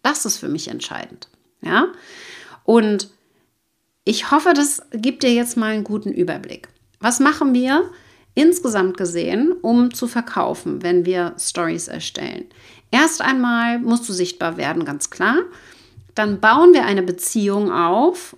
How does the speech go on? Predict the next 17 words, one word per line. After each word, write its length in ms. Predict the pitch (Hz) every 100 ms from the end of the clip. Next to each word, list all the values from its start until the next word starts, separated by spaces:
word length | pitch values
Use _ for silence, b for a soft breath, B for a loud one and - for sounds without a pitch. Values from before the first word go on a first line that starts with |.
| -
und 500 | 220 220 233 226 -
verkaufen 680 | - 220 240 262 302 254 233
nicht 220 | 302 -
die 80 | 240
ganze 380 | 214 208 208 202
Zeit. 440 | - 196 175 170
Es 140 | -
geht 220 | - 220 208
darum, 340 | 202 208 220
hinter 300 | 214 240 247
die 120 | 226
Kulissen 520 | - 240 208 208 214
zu 160 | - 202
zeigen. 500 | - 196 180 175 180
Es 140 | 185
geht 200 | - 190
darum, 380 | 196 196 208 208